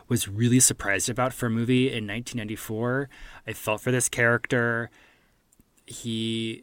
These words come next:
embodied this woman so well, and I wanted more of her in this movie.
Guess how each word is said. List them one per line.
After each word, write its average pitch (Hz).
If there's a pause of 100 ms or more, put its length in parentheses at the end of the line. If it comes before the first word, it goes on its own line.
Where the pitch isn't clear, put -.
embodied 104
this 104
woman 101
so -
well, 175
and 139
I 139
wanted 131
more 117
of 113
her 113
in 110
this 95
movie. 135